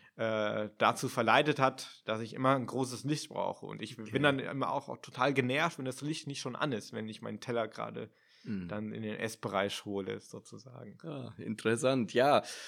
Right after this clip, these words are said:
Speaker 2: vielleicht noch ganz kurz eine Macke von mir, weil sie da grad passt. Dann
Speaker 1: Ja.
Speaker 2: können wir das Beispiel mit den Macken, glaub ich, auch abschließen für heute.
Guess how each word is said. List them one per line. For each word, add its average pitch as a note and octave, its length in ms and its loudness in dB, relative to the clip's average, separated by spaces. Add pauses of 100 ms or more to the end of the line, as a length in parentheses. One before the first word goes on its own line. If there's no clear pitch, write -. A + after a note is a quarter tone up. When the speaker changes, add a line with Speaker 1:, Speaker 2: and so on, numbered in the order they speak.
(180)
Speaker 2:
vielleicht A2 440 4
noch A#2+ 280 2
ganz C#3 240 6
kurz D3 280 8
eine C3 300 6
Macke C3 260 4
von A2+ 160 4
mir, C3+ 280 6
weil G#2 160 6
sie G#2 100 0
da G2+ 160 6
grad G2 320 0
passt. - 380 0
Dann F#2 100 0
Speaker 1:
Ja. G#2 160 2
Speaker 2:
können G#2 140 2
wir G#2 100 2
das G2 240 -2
Beispiel A2 560 -2
mit G#2 220 0
den G2+ 120 0
Macken, G#2+ 440 -2
glaub G2+ 240 -4
ich, - 100 -10
auch - 220 -10
abschließen A#2 560 -4
für G#2 180 -2
heute. A2 320 2